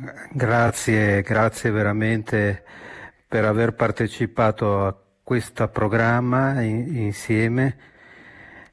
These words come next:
E ci sen-, ci raduniamo tutti il undici dicembre con questa giornata di preghiera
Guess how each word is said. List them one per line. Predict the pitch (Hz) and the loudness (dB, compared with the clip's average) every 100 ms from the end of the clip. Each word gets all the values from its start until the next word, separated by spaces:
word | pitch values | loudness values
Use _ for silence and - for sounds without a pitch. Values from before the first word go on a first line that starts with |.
| _ _ _ _ | _ _ _ _
E | 123 113 110 104 104 107 107 104 104 101 101 98 95 92 90 - | 0 2 2 2 2 2 4 4 2 2 2 2 0 -2 -6 -12
ci | - - 110 | -6 0 0
sen-, | 101 - 117 104 - - | 0 0 0 -2 -8 -10
ci | 120 - | -6 0
raduniamo | 117 117 113 120 120 117 113 | 2 2 2 2 4 4 2
tutti | - 127 123 - 110 107 - - - - - - - - - | 0 -2 -2 0 0 -2 -12 -20 -20 -20 -20 -20 -20 -20 -4
il | 151 117 | 0 2
undici | 123 127 117 110 - 113 107 98 - - - - | 4 4 2 0 -2 -2 0 -2 -8 -18 -12 -4
dicembre | 110 - 131 123 123 117 120 123 | -4 0 2 2 2 2 2 0
con | - 113 | -2 -2
questa | 117 120 - 113 | 0 -2 0 0
giornata | 110 113 110 110 107 - 104 | 0 2 2 2 2 2 0
di | 104 | 0
preghiera | 117 120 117 107 110 107 104 104 | 0 0 0 2 2 2 2 0